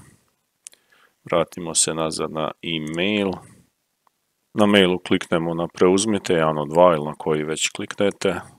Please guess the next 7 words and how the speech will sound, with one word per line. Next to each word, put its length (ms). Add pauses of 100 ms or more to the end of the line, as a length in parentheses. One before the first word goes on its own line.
(160)
Otvorit 520
će 140
vam 140
se 220
novi 380 (960)
tab 320 (760)
i 300